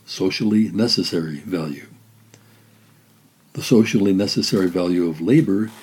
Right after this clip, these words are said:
is defined as subsistence with replacement. That is, in order to make production sustainable, workers must be paid at least enough to keep body and soul together during their working years, while bringing sufficient offspring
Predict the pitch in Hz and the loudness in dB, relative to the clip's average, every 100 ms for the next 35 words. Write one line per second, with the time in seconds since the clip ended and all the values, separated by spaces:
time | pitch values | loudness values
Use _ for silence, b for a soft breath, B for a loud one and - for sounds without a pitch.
0 | B B B B 127 120 120 - 107 107 | B B B B 4 6 4 4 4 6
1 | 101 98 95 - - 98 - 147 147 - | 6 4 2 0 -2 -4 2 2 2 2
2 | 131 - 110 113 - 101 - 110 - 87 | 0 2 4 4 4 -2 4 4 4 0
3 | - - - - 117 95 92 90 90 87 | -14 -20 -20 -8 -2 2 2 2 0 0
4 | 87 92 - 92 82 - 90 85 - 98 | 0 -2 -4 -4 -4 -6 -6 -6 -8 -14
5 | 92 - - 156 151 123 120 120 b b | -14 -12 0 4 6 6 4 2 b b
6 | b b b b b - 175 156 127 113 | b b b b b 2 2 4 0 2
7 | 117 113 - 110 - 107 104 113 117 143 | 0 0 -2 -4 0 0 0 2 6 6
8 | - 101 95 - - - 110 101 87 95 | 4 0 0 -4 -10 -2 -2 0 -2 2
9 | 107 110 - 101 104 117 98 90 92 92 | 4 2 2 -2 0 -2 0 2 2 0
10 | 92 _ _ - 107 98 98 95 87 82 | -2 _ _ -6 -2 0 0 -2 -2 -4
11 | - 98 87 76 78 73 - b b b | -4 -2 0 -2 -6 -12 -16 b b b
12 | b b 147 123 107 113 107 101 - - | b b 0 2 6 6 6 2 -6 -2
13 | 123 - 107 113 117 - - 107 95 104 | 0 0 -2 0 -2 -2 -4 -2 0 -2